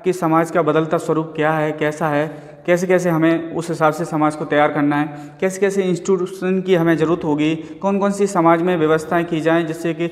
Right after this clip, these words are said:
समाज का अच्छे से वो विकास हो सके। तो बच्चों, आज ये पूरी चीज़, बातें हमने आपको बताई हैं। तो मैं उम्मीद करता हूँ आपको ये सारी चीज़ें बहुत अच्छे से समझ आएंगी,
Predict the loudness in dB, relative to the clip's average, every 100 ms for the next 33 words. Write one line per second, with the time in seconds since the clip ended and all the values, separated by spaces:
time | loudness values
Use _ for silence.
0 | -8 -12 -2 2 2 2 0 0 -4 -6
1 | -6 -2 0 0 -4 -8 -14 -14 -12 -4
2 | 2 4 4 0 -4 -4 -6 -6 -12 -8
3 | -2 -2 0 0 2 2 -2 -6 -6 -4
4 | -2 -2 -2 -4 0 -2 0 -2 -2 -2
5 | -2 -2 0 0 0 -2 -6 -16 -16 -16
6 | -16 -20 -20 -20 -20 -4 0 4 4 4
7 | 2 2 0 2 2 2 0 0 -2 0
8 | 0 0 0 -2 0 -2 -4 -6 -6 -4
9 | 0 2 2 2 0 -2